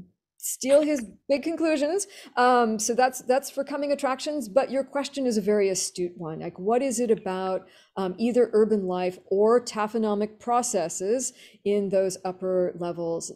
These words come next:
that has reduced the kinds of animal bones that, that one sees? And, you know, when we think about, uh, culinary activities and cuisine, which we'll think about in the next Archaeology Abridged talk, um, we'll maybe think a little bit about what different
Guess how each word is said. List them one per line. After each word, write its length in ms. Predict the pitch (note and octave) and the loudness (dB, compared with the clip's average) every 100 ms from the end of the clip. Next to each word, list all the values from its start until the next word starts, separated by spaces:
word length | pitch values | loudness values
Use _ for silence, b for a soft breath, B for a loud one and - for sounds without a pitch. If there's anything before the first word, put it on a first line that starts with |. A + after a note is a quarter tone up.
| F3 | -8
that 280 | E3+ E3+ | -8 -8
has 480 | - E3+ E3+ E3 E3+ | -12 -12 -10 -10 -10
reduced 600 | E3 E3 E3 E3 E3 - | -10 -10 -6 -6 -6 -10
the 60 | F3 | -14
kinds 460 | - E3 D#3+ D#3 - | -14 -12 -10 -12 -12
of 320 | E3+ D#3+ D#3 - | -12 -10 -10 -10
animal 240 | E3 E3 D#3 | -12 -10 -10
bones 400 | D#3 D#3 D#3 - | -10 -10 -10 -8
that, 300 | D3+ - - | -8 -8 -10
that 160 | D#3+ | -10
one 240 | F3+ D#3+ D#3 | -8 -12 -8
sees? 500 | - E3 E3 - - | -8 -8 -10 -12 -12
And, 340 | F3 F3 E3+ E3 | -8 -8 -8 -8
you 80 | F3+ | -8
know, 80 | |
when 140 | F3 E3+ | -6 -8
we 80 | E3+ | -8
think 220 | G#3 G3 | -8 -6
about, 380 | - F3 E3+ - b b b - | -6 -6 -6 -8 b b b -12
uh, 160 | F3+ E3 - | -10 -10 -10
culinary 520 | - A3+ A3 G#3+ G#3 | -4 0 2 2 2
activities 640 | F#3+ - G3+ G3 F#3+ F#3 - | 0 -6 -4 -2 -2 -4 -6
and 220 | F3 F3 | -10 -10
cuisine, 640 | - F3+ D#3 F3+ G#3 C#4 | -8 -6 -4 -4 -2 -2
which 220 | A3 E3 F3 | -4 -8 -12
we'll 80 | |
think 180 | D#3+ F3 | -10 -12
about 340 | E3 F3 E3+ F3 | -10 -8 -10 -10
in 80 | |
the 80 | E3 | -12
next 380 | E3+ E3 - - - | -12 -12 -14 -14 -14
Archaeology 520 | D#3+ F3 E3+ E3 E3 | -12 -10 -12 -12 -12
Abridged 380 | D#3+ F#3+ F#3 - | -6 -6 -6 -10
talk, 260 | F3+ F3 B B B | -8 -10 B B B
um, 340 | G3+ F#3+ F#3+ F#3 | -4 -2 -2 0
we'll 160 | G#3+ | 2
maybe 220 | G#3+ A3 A3+ | 2 0 -2
think 200 | C#4 B3 | -4 -4
a 40 | |
little 180 | F#3+ F#3 | -2 -2
bit 180 | F#3 E3+ | -2 -4
about 420 | E3+ E3 E3 - b b - | -4 -4 -6 -8 b b -8
what 500 | E3 F#3+ F#3 - D#3 | 0 2 2 -4 -4
different 500 | G3 G3 F#3 F3+ | -4 -2 -4 -4